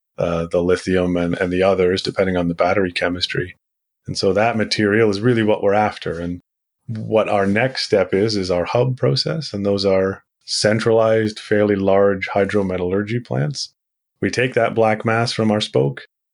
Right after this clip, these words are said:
and we use a variety of chemical engineering unit operations like tanks and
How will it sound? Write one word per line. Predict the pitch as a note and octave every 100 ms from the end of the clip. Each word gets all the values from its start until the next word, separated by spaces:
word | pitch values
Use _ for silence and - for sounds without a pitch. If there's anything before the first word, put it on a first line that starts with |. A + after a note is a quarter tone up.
| _
and | F#2+ G2
we | G2
use | G2 G#2+ G#2+ G#2 G2
a |
variety | F#2 G2 G2+ A2 A2 G#2
of | G2 -
chemical | G#2+ G2+ G2+ G#2 G2
engineering | G2 F#2+ G2+ G#2 G2+ G2
unit | G2 A2+ G#2
operations | G#2 G#2 G#2 G#2 - G#2 G2
like | F2 E2
tanks | - G2 F#2 - -
and | E2+ E2